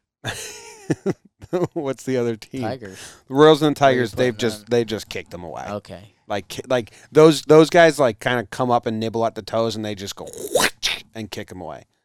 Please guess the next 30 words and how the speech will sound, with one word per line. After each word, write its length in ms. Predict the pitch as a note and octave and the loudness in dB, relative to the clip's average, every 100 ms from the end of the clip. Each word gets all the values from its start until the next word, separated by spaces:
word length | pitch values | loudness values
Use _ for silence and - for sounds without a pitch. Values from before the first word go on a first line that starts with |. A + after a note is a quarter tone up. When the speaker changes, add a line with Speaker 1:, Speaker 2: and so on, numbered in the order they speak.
| _ _ _ _ _ _ _ _ _ _ _ _ _ _ _ _ _ _ | _ _ _ _ _ _ _ _ _ _ _ _ _ _ _ _ _ _
Speaker 2:
I 120 | C3 | -8
mean, 240 | C#3+ D#3 D#3 | -4 -4 -4
this 220 | F#3 - | -6 -4
is, 220 | G3+ F3+ | -4 -2
uh, 460 | F#3+ F#3 F3 E3 D#3+ - D3+ | -2 0 0 -2 -4 -8 -4
a, 540 | E3 G3+ E3 D3 D3 - - - _ | -2 0 0 -2 -4 -10 -20 -20 _
this 320 | B2 C#3+ - | -10 -8 -6
might 180 | F#3+ G3+ | -6 -6
be 100 | G3 | -8
the 100 | E3+ | -8
first 440 | - D3 D3+ C#3+ | -10 -6 -6 -6
one, 480 | C#3 C#3 C3+ C3 B2+ G#2+ | -10 -6 -6 -8 -12 -12
I 100 | A#2+ | -8
mean, 180 | B2+ | -8
a 80 | A#2+ | -8
ninety-one 1080 | A2+ A2+ B2 D3+ D3+ C3+ A#2+ B2 B2 A#2+ A2+ - | -10 -10 -10 -10 -12 -12 -8 -8 -8 -10 -20 -16
over 400 | A2 A#2 A2 G#2+ | -12 -10 -10 -12
under, 600 | G#2+ A2+ A2 G#2 F#2+ F#2+ _ _ _ _ _ _ _ _ _ _ _ _ _ | -12 -14 -14 -14 -14 -18 _ _ _ _ _ _ _ _ _ _ _ _ _
uh, 540 | G#2+ G2+ F#2+ F#2+ - _ | -12 -10 -10 -12 -16 _
for 240 | - - G#2+ | -20 -20 -20
Cleveland 1000 | - B2 B2+ A#2 G2+ F#2 F#2 - - - _ _ _ _ _ _ _ F#2+ | -16 -10 -8 -8 -14 -20 _ -20 -20 -20 _ _ _ _ _ _ _ -14
at 240 | G2+ G2 _ _ | -12 -12 _ _
this 280 | A#2 A#2 - | -8 -8 -8
high 360 | A2 G#2+ G#2 | -6 -6 -6
in 160 | G2 G2 | -10 -14
our 200 | G2 F#2+ | -16 -16
T 220 | - G#2+ | -18 -20
P 180 | - G2 | -20 -20
Ps 500 | - G#2+ G2 F2+ - | -14 -14 -14 -18 -18
is 640 | F#2 F#2 F2+ F2+ - - | -18 -16 -16 -16 -16 -18